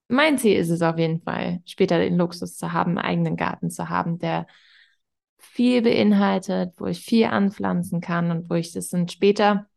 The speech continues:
immer wieder auch wirklich die Mahlzeiten bewusst genieße. Ich meine, wenn man weiß, wie viel Energie, wie viel Zeit in so einer Pflanze steckt,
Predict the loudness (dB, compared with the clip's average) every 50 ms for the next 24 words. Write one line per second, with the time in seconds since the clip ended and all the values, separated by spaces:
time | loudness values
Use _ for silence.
0 | _ _ _ _ _ _ _ _ _ _ _ _ 0 2 2 4 2 2 2 2
1 | 2 2 2 2 0 -2 -2 -2 -2 -2 -4 -4 -4 -4 -2 -2 -2 -2 -4 -4
2 | -4 -6 -4 -2 0 0 0 0 0 -2 -4 -4 -4 -2 -2 0 0 0 -2 -4
3 | -8 -8 -4 -2 2 2 4 4 4 4 4 2 2 2 2 2 2 2 0 -2
4 | -2 -4 -2 0 0 0 0 -2 -4 -6 -4 -2 0 0 0 0 -2 -2 -2 -2
5 | -2 -4 -4 -4 -2 0 -2 -2 -2 -2 -2 -2 -2 -2 -4 -2 -2 -2 -2 -2
6 | -2 -2 -2 -2 -2 -2 -2 -2 -2 -2 -2 -4 -6 -8 -4 -4 -4 -4 -6 _